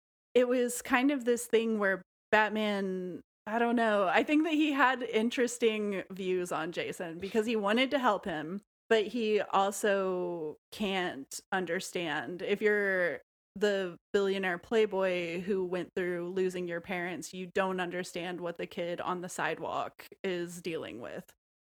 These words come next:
And he learns it. <laughs> He understands it more, I'd say, because he knows Jason. But I think that he went into the whole thing with Jason in a way that was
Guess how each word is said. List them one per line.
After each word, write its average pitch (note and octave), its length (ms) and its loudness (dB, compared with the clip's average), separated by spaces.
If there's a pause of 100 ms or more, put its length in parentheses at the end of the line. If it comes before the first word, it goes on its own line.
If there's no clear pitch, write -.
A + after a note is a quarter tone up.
(180)
And G3+ 580 0 (200)
he A3+ 640 -2
learns D4 500 2
it. G#3+ 420 0
<laughs> - 60 -8
He C4 420 4
understands A#3+ 720 4
it G3+ 180 2
more, G3+ 380 4
I'd F#3+ 220 0
say, F3 520 0
because B3 460 2
he B3+ 140 2
knows F3 360 -2
Jason. - 560 -8 (640)
But G#3+ 320 4
I G3+ 140 4
think A#3 200 0
that G#3+ 240 2
he G#3 380 -6
went F#3+ 260 -4
into F3+ 400 0 (100)
the F#3+ 120 4
whole F3+ 180 -2
thing E3+ 240 -12
with D#3+ 140 -12
Jason E3 640 -12 (200)
in A3 120 4
a G#3 80 2
way F#3+ 180 2
that F#3 200 -2
was F3 600 -6